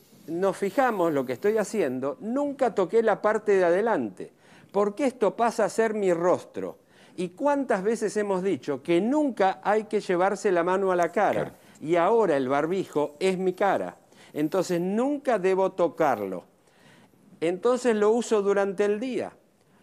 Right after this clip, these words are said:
Speaker 1: ¿Cuándo lo cambio durante el día? Y, por ejemplo, si se humedeció mucho o si se ensució. ¿Cómo me lo saco a la noche?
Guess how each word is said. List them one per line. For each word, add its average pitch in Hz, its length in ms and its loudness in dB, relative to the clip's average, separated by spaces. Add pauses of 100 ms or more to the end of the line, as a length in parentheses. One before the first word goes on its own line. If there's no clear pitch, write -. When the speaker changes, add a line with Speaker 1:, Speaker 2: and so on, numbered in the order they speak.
(200)
Speaker 1:
¿Cuándo 233 420 0
lo 190 200 0
cambio 202 420 0
durante 165 340 0
el 190 120 0
día? 226 420 -4
Y, 170 160 -4
por 135 240 -2
ejemplo, 135 480 -2
si 131 160 -6
se - 140 -8
humedeció 139 720 0
mucho 226 540 -2 (640)
o 175 160 2
si 170 160 -2
se 151 180 -2
ensució. 127 680 -4 (880)
¿Cómo 285 400 2
me 214 160 2
lo 185 140 2
saco 226 500 0
a 185 80 4
la 180 160 2
noche? 202 520 -4